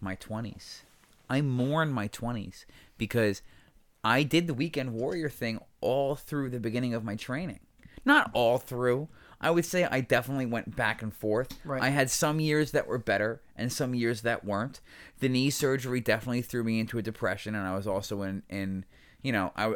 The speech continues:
Speaker 1: I was at a stage in my life, and I was, you know, and I still care about these people. A lot of these people are still in my life, so I don't mean to slight them in any way, but I mean, I allowed myself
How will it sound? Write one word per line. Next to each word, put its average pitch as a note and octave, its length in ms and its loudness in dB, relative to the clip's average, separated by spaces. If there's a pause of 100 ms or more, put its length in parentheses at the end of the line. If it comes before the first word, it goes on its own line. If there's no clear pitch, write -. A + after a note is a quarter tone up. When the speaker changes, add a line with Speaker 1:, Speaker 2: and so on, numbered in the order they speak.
Speaker 1:
I A2 120 2
was A2+ 140 2
at A#2 120 2
a A2+ 40 -2
stage B2 400 -4
in C3+ 80 -4
my A#2 140 -2
life, G#2 380 -2
and C#2 120 -6
I E2+ 120 -4
was, F#2+ 320 -6
you - 100 -8
know, C3 60 -6
and D3+ 100 -8
I F3 160 0
still G3+ 220 0
care D3 240 0
about G2+ 180 0
these E2+ 140 -12
people. F#2 200 -10
A G2+ 40 -2
lot A2+ 80 -2
of B2 60 -2
these B2+ 100 -6
people A2 180 -10
are G#2+ 60 -2
still A2 240 -6
in G2 60 -6
my F#2 140 -4
life, F2 200 -8
so G#2 120 -8
I B2 60 -4
don't B2+ 100 -4
mean C3+ 120 -4
to - 80 -10
slight G#2+ 360 -4
them F#2 140 -6
in F2+ 60 -6
any F2 160 -6
way, D2 220 -10
but E2+ 120 -8
I F#2+ 60 -6
mean, G2 220 -4 (340)
I B2+ 140 0
allowed A#2+ 500 2
myself F#2+ 720 -4